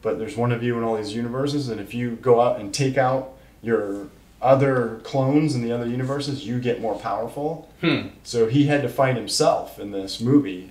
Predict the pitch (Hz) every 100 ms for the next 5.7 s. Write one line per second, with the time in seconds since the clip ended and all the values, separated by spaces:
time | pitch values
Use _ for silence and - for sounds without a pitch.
0 | - 101 95 98 113 113 95 - - 95
1 | 101 101 104 101 101 98 98 - 98 117
2 | 127 110 107 131 139 131 120 120 110 -
3 | 110 98 - 156 156 147 151 127 123 127
4 | 131 127 123 113 110 107 98 - 208 220
5 | 208 170 160 147 - 160 147